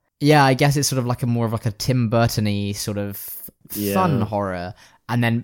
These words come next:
Speaker 1: but then we have to sort of think about what, how, what do we, what do we wanna say about grief if we're gonna do it like that,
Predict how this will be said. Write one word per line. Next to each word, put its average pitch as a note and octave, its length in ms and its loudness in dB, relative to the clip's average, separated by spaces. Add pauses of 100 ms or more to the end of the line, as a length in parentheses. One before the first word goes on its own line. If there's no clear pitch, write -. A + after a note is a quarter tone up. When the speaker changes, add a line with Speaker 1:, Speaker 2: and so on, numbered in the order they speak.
Speaker 1:
but B2 100 2
then C3 120 6
we C3+ 80 8
have C3+ 140 6
to C3 60 -2
sort A#2+ 140 0
of A#2 60 0
think B2 180 -2
about G#2+ 380 0 (100)
what, A#2+ 560 4 (180)
how, C#3 240 6
what C3+ 220 6
do C3 60 6
we, B2+ 220 8
what B2 120 6
do C#3+ 60 10
we C#3+ 60 8
wanna B2+ 180 6
say A#2+ 260 4
about G#2 280 0
grief G2+ 340 -6
if - 180 -12
we're F#2 100 -8
gonna F2+ 200 -6
do F2+ 100 -6
it D2+ 140 -8
like C#2+ 240 -12
that, C#2+ 200 -12